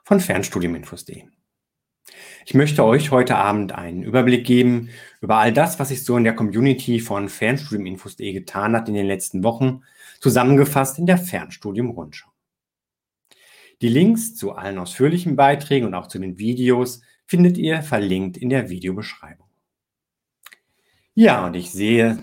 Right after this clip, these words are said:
zwei Zuschauer haben sich auch schon geoutet, dass sie hier heute Abend mit dabei sind. Hallo und herzlich willkommen an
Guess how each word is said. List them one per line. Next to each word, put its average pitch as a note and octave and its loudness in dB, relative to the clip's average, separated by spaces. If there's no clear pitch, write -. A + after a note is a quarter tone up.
zwei A#2 0
Zuschauer A2 0
haben G2+ -2
sich G2+ -12
auch F#2+ -10
schon F2+ -10
geoutet, F3 4
dass C#3 0
sie C3 -2
hier A#2 0
heute A2+ 0
Abend G#2+ -2
mit G2+ -8
dabei G2 0
sind. A2 0
Hallo D#3+ 6
und F#2+ -2
herzlich F#2 -6
willkommen F3+ 0
an F2 -12